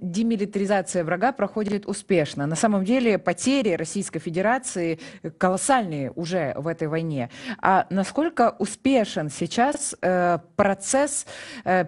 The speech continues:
перекрытия, скажем так, любых возможностей пополнения этих запасов? Как вы считаете, насколько успешно идет работа в этом направлении и все ли инструменты, э, задействованы, которые могут быть задействованы?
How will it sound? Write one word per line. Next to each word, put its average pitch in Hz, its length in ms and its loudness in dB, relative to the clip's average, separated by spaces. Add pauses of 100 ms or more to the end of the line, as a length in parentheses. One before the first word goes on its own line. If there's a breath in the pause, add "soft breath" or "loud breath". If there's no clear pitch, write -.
перекрытия, 233 680 0
скажем 180 320 -6
так, 220 320 -2
любых 196 400 0
возможностей 202 640 -2
пополнения 190 800 0
этих 139 200 -4
запасов? 135 560 -2
Как 185 180 -2
вы 214 80 2
считаете, 247 400 2
насколько 214 340 0
успешно 202 440 0
идет 170 180 0
работа 180 380 0
в 170 40 2
этом 165 260 0
направлении 180 640 2
и 185 180 -2
все 247 260 2
ли 202 280 2
инструменты, 185 840 0 (360 loud breath)
э, 160 120 2
задействованы, 151 680 0
которые 151 320 0
могут 131 240 -2
быть 123 180 -4
задействованы? 123 680 -6